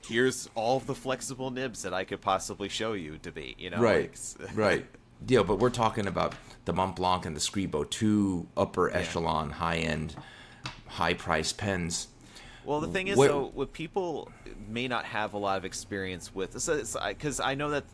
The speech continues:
Speaker 1: they're very few and far between these, these, uh, calligraphy nibs, the, the Mont Blanc ones.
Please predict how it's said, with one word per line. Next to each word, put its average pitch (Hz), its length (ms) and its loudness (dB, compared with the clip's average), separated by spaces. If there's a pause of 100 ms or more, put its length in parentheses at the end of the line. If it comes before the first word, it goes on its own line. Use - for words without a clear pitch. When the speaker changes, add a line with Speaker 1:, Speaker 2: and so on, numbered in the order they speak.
(120)
Speaker 1:
they're 117 140 -2
very 113 360 0 (180)
few 120 140 -2
and 101 80 -6
far 104 200 2
between 98 420 -6
these, 82 380 -6
these, 87 300 -8
uh, 78 160 -2
calligraphy 92 500 -2
nibs, 76 360 -4
the, 73 300 -4 (300)
the 90 100 -4
Mont 87 240 0
Blanc 87 300 2
ones. 69 320 -8